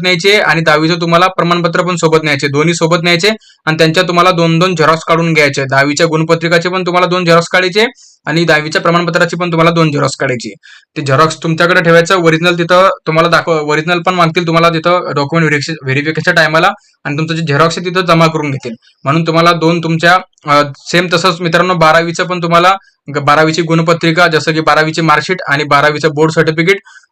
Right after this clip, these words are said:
दोघेही तुम्हाला, दोघांची तुम्हाला दोन दोन झेरॉक्स काढून घ्यायचे आणि दोघेही तुम्हाला सोबत ओरिजिनल न्यायचे. जेवढे पण डॉक्युमेंट मी तुम्हाला सांगत आहे तेवढे सर्व तुम्ही तिथं ओरिजिनल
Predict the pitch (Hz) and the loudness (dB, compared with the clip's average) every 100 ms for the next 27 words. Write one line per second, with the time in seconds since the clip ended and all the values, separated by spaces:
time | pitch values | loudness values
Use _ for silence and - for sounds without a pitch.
0 | - 147 151 180 175 170 175 170 151 160 | -4 -2 2 2 2 2 2 2 2 0
1 | 165 170 160 165 160 160 160 175 147 151 | 0 0 2 2 2 2 0 0 0 0
2 | - 165 175 165 151 190 208 156 147 147 | 0 0 0 0 0 0 0 -2 -2 -4
3 | 151 175 160 170 170 147 165 160 160 160 | -2 0 0 0 0 0 0 4 2 4
4 | 170 160 143 143 143 160 175 185 170 170 | 2 2 0 -2 0 0 0 0 0 0
5 | 180 175 170 175 165 151 160 170 180 180 | -2 -2 0 0 0 -2 -2 -2 -2 -6
6 | _ _ 156 160 160 160 160 160 165 160 | _ _ -2 -2 0 0 0 -2 0 0
7 | 147 151 160 | 2 2 2